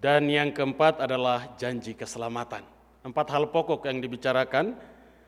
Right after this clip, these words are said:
dari pasal dua puluh satu sampai dengan dua puluh delapan.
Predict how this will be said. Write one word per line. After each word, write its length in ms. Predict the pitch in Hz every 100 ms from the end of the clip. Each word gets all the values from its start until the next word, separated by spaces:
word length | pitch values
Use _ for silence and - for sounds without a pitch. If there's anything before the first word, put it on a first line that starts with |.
| _ _ _ _
dari 320 | - 131 131 131
pasal 640 | 135 131 147 131 127 -
dua 160 | 135 123
puluh 160 | 131
satu 320 | 131 139 135
sampai 320 | 123 120 113 117
dengan 400 | 113 113 110 107 -
dua 160 | 110 107
puluh 240 | 113 113
delapan. 400 | 113 113 113 -